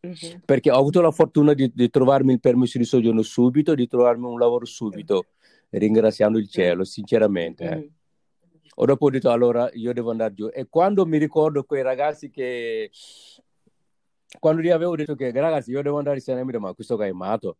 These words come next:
Speaker 2: Ma sei arrivato ieri, ma dove vai a fare in Senegal?" "No, no, devo ritornare perché ho lasciato una moglie", ho detto.
Speaker 1: Mm.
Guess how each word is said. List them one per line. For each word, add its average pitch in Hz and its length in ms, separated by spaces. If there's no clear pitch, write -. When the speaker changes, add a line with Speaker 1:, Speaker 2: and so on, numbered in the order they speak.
Speaker 2:
Ma 117 120
sei 151 140
arrivato 160 260
ieri, 131 380
ma 127 120
dove 156 140
vai 143 180
a 117 40
fare 113 180
in 107 60
Senegal?" 101 340
"No, 104 140
no, 104 100
devo 104 200
ritornare 104 380
perché 110 200
ho - 140
lasciato 127 420
una 123 180
moglie", 87 440
ho 87 40
detto. 104 320
Speaker 1:
Mm. 143 140